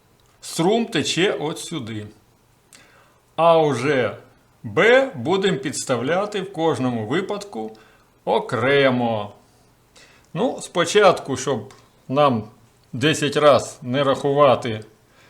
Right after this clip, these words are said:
силу ампера, ми, вона буде завжди однакова. Струм не міняється, довжина не міняється, сила магнітного поля теж не міняється. Ось вона, сила амперу. І Л, Б, синус альфа.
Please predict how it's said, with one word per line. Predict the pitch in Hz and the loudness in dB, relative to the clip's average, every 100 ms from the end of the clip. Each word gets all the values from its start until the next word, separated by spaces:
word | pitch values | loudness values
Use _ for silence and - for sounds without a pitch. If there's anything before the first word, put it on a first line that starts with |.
| _ _ | _ _
силу | - 165 151 127 107 - - | -4 0 2 2 -2 -8 -2
ампера, | 139 147 247 240 220 202 | -2 -2 0 2 2 0
ми, | 180 196 247 185 | -2 -4 -4 -4
вона | - 131 165 120 | -2 -2 0 0
буде | 135 170 175 | 0 -2 -2
завжди | 131 127 104 113 | 0 0 0 0
однакова. | 160 143 131 127 95 - 62 - _ | 2 2 2 2 0 -6 -12 -14 _
Струм | - - 160 170 135 | -18 -4 2 2 2
не | 131 | 0
міняється, | 127 135 175 208 226 202 | 0 0 0 0 -2 -4
довжина | 147 147 120 139 139 135 | -4 -2 -2 0 2 2
не | 123 | 0
міняється, | 120 123 170 196 208 202 208 208 - - - | -2 0 0 0 -2 -4 -4 -6 -10 -20 -20
сила | - - 160 143 127 | -12 -4 0 2 2
магнітного | 131 131 131 120 120 123 | 2 0 -2 -4 -2 -2
поля | 123 196 208 196 | -2 0 0 0
теж | 185 - 151 180 185 190 | -6 -4 -2 -2 -6 -8
не | 135 143 | -6 -4
міняється. | 151 139 107 101 104 - - - | -4 -4 -4 -6 -10 -14 -16 -4
Ось | 190 202 - | -2 -2 -4
вона, | 147 160 190 | -4 -2 -2
сила | - 151 160 151 | -4 -4 2 2
амперу. | 139 117 117 110 107 - | 2 -2 -6 -6 -8 -6
І | 185 156 120 120 | -2 -2 -4 -4
Л, | 160 202 208 | -2 0 0
Б, | 120 98 156 185 190 | -4 -4 -4 -4 -6
синус | - 147 160 135 - | -6 -6 -4 -6 -6
альфа. | 120 104 - | -6 -8 -14